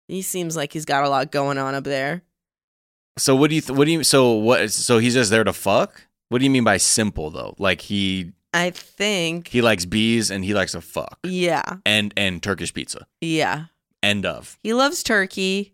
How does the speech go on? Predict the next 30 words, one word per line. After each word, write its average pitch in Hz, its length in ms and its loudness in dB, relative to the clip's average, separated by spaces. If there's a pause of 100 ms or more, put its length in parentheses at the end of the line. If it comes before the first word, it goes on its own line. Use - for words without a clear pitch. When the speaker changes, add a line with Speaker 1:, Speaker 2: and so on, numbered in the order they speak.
Speaker 1:
He - 200 -6
loves 175 280 0
to 226 100 -2
fuck. 151 360 0
Speaker 2:
He 117 140 2
loves 127 340 4
Speaker 1:
And 123 100 6
he 160 60 2
loves 226 220 2
Speaker 2:
turkey. 208 100 -4
Speaker 1:
bees. 156 500 -2 (500)
I 180 120 0
think 220 140 2
he's 190 120 -2
a 175 60 -2
simple 226 380 0
man. 123 320 -4
Speaker 2:
Do 120 80 0
you 135 80 6
think 139 240 0
he, 123 560 0 (880)
do 113 100 -4
you 135 60 -2
think 147 140 -4
the 117 80 2
bees 104 400 -2
help 107 420 -2 (180)
his 107 300 -6
dick 107 280 -4
game? 127 340 -8